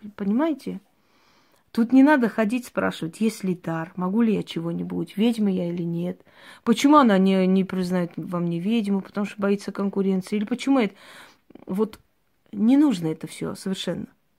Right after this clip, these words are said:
Если вы в, в себе чувствуете эту силу, вам одобрение ничего не нужно, даже мое.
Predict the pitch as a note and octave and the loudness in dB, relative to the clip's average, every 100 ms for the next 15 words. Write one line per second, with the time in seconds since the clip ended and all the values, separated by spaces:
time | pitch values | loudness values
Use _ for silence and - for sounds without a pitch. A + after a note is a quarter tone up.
0 | _ _ _ _ _ _ _ _ _ - | _ _ _ _ _ _ _ _ _ -2
1 | G3+ A3 B3 A#3 A#3 G3+ G3+ - - - | 0 2 4 4 4 4 0 -8 -4 2
2 | G3 A3 G3+ - F#4 F4 C4 G3+ G#3 - | 2 2 0 0 0 0 0 -2 -6 -6
3 | G3+ E3+ D3 _ _ _ _ _ _ _ | -4 -4 -6 _ _ _ _ _ _ _
4 | _ _ _ _ _ _ - E3+ G#3+ A3 | _ _ _ _ _ _ -10 -2 2 4
5 | F#3+ G3 F#3+ G#3 D4 A#3+ F3+ E3+ A3 G#3 | 4 2 2 2 4 4 2 -2 0 2
6 | G3+ A3 G3 E3+ F3+ F#3 F#3+ G3 F#3+ F3+ | 2 0 -2 -4 -4 0 0 0 -4 -8